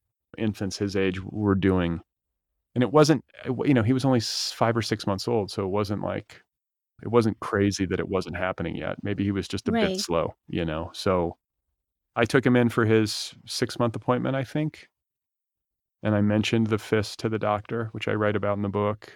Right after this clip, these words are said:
Speaker 1: and that was when she referred us to a pediatric neurologist j-, just to be safe. And that then kicked off a process that involved an M R I of his brain and then,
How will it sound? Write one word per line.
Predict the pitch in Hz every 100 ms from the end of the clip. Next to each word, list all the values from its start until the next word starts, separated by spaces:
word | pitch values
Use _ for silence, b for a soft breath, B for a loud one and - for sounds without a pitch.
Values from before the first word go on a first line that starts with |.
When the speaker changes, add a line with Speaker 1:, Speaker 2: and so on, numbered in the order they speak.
| -
Speaker 1:
and | 104 104 98 95
that | 110 98
was | 107 98
when | 101
she | 101 107
referred | 101 95 - 104 95
us | 95 -
to | - 95 92
a | 95
pediatric | - 92 92 92 92
neurologist | 90 87 90 90 85 85 92 -
j-, | - - -
just | 110 -
to | 92
be | 87
safe. | - 90 85 - _ _ _ _ _ _ _ _ -
And | 95 101
that | 101 101 90
then | 98 98 92 90 87 _ _ _ _ -
kicked | - 107 104
off | 87 90 - - -
a |
process | 101 - 92 87 85 85
that | 92
involved | 87 90 92 85
an | 85
M | 82 87
R | 82 95
I | 104 98 98 92 - _ _ _ _ _ -
of | -
his | 82 95
brain | 104 98 98 95 92 87 _ _
and | - 92
then, | 87 85 82 85